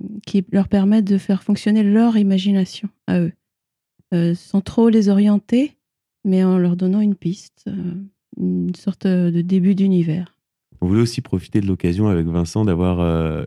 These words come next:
Speaker 2: une fois n'est pas coutume, trois mères de famille, euh, dans cette, euh, dans cette émission pour avoir justement votre avis sur la difficulté d'élever des enfants aujourd'hui, euh,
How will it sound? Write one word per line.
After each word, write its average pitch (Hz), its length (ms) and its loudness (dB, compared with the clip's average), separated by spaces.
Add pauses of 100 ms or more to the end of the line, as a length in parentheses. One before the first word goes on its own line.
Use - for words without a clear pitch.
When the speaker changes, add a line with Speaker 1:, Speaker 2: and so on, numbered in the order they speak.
(120)
Speaker 2:
une 90 140 -2
fois 110 200 -4
n'est 98 120 0
pas 92 120 -4
coutume, 98 380 -6
trois 101 220 -4
mères 107 200 -2
de 98 120 -2
famille, 98 440 -2
euh, 85 160 -4 (540)
dans 90 80 -2
cette, 90 300 -4
euh, 82 260 0
dans 90 120 -2
cette 87 200 -2
émission 90 520 -2 (480)
pour 98 180 -2
avoir 110 320 0
justement 98 420 -2
votre 104 260 -2
avis 101 180 -2
sur 107 140 -4
la 92 120 0
difficulté 98 800 -2 (440)
d'élever 107 400 0
des 104 200 2
enfants 113 440 0
aujourd'hui, 98 600 -2 (580)
euh, 85 720 -2